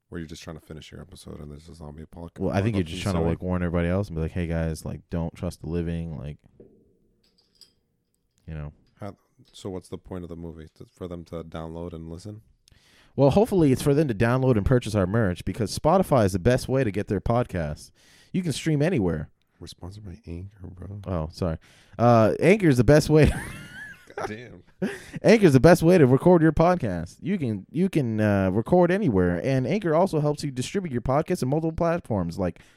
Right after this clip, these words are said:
Speaker 2: s-, uh, like Spotify, Apple Music, or wherever you hear podcasts.
Speaker 1: And Stitcher.
Speaker 2: Download the Anchor app now on the iPhone or Android store. Again, that's Anchor dot F M at iPhone and Android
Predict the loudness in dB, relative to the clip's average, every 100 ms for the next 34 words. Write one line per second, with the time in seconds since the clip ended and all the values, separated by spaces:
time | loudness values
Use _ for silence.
0 | _ -20 -12 -2 2 2 2 0 -2 0
1 | 0 2 2 2 2 0 0 0 -2 -2
2 | 0 0 2 0 0 -2 -2 -2 -2 -2
3 | -2 -2 -4 -6 -8 -10 -6 0 2 4
4 | 4 6 4 2 2 0 0 -2 0 -2
5 | _ _ _ _ _ _ 0 2 2 2
6 | 2 4 4 2 2 0 0 0 0 0
7 | 0 0 -4 -8 -4 -4 -2 -4 -4 -4
8 | -4 -2 -6 -6 _ _ _ -4 0 2
9 | 2 -2 0 -2 -2 -6 -4 -2 -4 _
10 | -4 -2 -2 -2 -4 -6 -10 _ _ -6
11 | -4 -4 -2 0 0